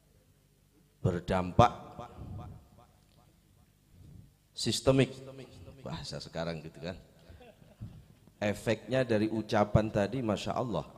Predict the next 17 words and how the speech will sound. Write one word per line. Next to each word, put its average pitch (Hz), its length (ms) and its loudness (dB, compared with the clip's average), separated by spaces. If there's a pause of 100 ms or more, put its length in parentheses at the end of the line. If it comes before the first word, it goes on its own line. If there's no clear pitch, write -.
(580)
sangat 101 480 -4
luar 104 180 2
biasa. 98 540 0
Kenapa? 107 480 0 (2500)
Setiap 165 600 2
kali 139 400 4
saya 104 320 2
ke - 80 -2
Bandung, 90 640 0 (420)
rencana 110 600 2
mau 104 160 2
pergi 101 340 2
ke - 80 -10
Bandung, 113 380 -2
di 113 80 -2
tengah 107 320 -4
jalan, 101 420 0